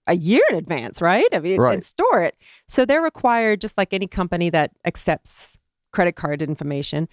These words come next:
Speaker 1: they're required to use P C I Council, Payment Card Industry Council approved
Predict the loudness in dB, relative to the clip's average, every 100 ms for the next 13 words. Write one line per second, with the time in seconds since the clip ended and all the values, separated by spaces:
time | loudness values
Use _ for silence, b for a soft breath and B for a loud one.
0 | b b 2 2 0 0 2 0 -2 -6
1 | -2 2 2 2 2 4 2 0 -6 -14
2 | -18 _ _ _ -2 -2 2 2 2 0
3 | -2 -4 -4 -4 -4 -4 -2 -2 -2 0
4 | 0 0 -2 -4 -6 -6 -8 -4 -4 -4
5 | -2 -2 -2 B B B B -6 0 2
6 | 2 0 -4 -12